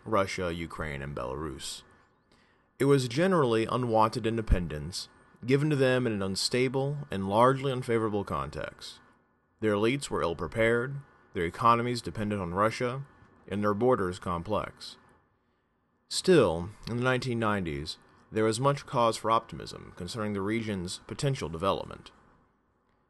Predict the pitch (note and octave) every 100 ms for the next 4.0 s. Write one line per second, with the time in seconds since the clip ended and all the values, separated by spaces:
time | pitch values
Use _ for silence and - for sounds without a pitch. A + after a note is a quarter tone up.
0 | _ - - E3+ D3+ C3 D3 A#2 D2+ C2+
1 | - F2+ A#2+ A#2+ A#2 A2+ G#2+ G2+ G2 B2
2 | D3+ C#3+ A2 A2+ - C2+ - - F2+ -
3 | A#2+ G#2+ G#2 D#2+ F#2 G#2 F2+ B1+ G#1